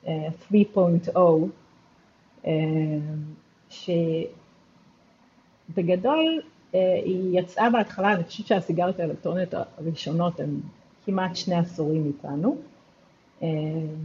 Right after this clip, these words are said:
כמשהו שיכול לעזור בגמילה מעישון.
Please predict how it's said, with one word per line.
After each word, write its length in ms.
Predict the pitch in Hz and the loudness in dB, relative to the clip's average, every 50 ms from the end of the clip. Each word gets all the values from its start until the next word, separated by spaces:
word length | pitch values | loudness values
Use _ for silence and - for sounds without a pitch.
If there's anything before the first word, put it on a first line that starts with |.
| 156 151 - - _ _ _ _ _ _ | -10 -10 -12 -18 _ _ _ _ _ _
כמשהו 540 | - 185 175 175 196 226 254 254 - 285 262 | 0 2 4 4 4 4 4 4 4 2 2
שיכול 760 | 269 - 208 180 185 180 175 - - 214 208 208 214 208 208 190 | 4 2 4 4 4 4 2 2 6 8 8 8 10 8 8 8
לעזור 720 | 170 147 165 170 170 175 196 240 254 262 262 247 254 208 170 | 6 4 0 -2 -4 2 6 6 8 8 6 4 2 2 4
בגמילה 680 | 180 175 170 170 170 160 156 175 185 175 185 202 208 | 4 6 6 8 6 6 4 4 4 6 6 6 6
מעישון. 580 | 214 208 180 160 156 - - - 175 151 139 | 6 4 0 -4 -6 -8 -6 -4 -2 -2 -2